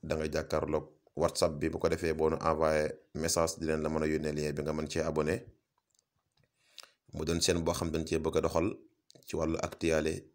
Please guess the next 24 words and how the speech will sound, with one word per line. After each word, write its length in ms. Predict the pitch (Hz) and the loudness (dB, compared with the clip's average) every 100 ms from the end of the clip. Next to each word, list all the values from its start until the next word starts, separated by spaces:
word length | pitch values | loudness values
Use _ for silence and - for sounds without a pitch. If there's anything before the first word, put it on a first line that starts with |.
| 76 | -2
ak 180 | 82 - | -2 2
wàllu 240 | 80 78 78 | 2 4 2
actualité 680 | - - 80 78 80 78 - _ _ _ _ _ - - _ - | 2 2 2 2 -2 -4 -10 _ _ _ _ _ -20 -20 _ 0
ak 120 | 78 | 2
wàllu 220 | 80 82 80 | 4 2 0
xam-xam 320 | 82 78 82 | -2 -2 -2
yoo 120 | 80 80 | 0 0
xamante 340 | 85 78 78 | -2 -4 -4
ne 80 | 78 | -4
bii 220 | 73 78 | -4 -6
xam-xam 460 | - 80 76 80 78 | -4 -4 -2 -4 -2
yu 240 | 78 78 | -2 0
raar 240 | 78 78 78 | 2 2 2
lay 160 | 78 | -2
doon 400 | 76 76 78 78 - | 0 0 0 -4 -10
ci 80 | - | -10
xam-xamu 460 | 85 80 76 80 78 | -6 -4 -2 -2 -2
sunguf 380 | - 85 73 - | -4 -4 -6 -4
ak 120 | 78 73 | -4 -2
reen 240 | 78 78 92 - _ _ _ - - - | -2 -2 -6 -14 _ _ _ -20 -10 -6
ak 160 | 80 | -4
ci 80 | 78 | -2
Alxuraanul 560 | 78 - 82 78 80 78 | -2 -2 -2 -2 -2 0
Karim. 300 | 87 82 | 0 0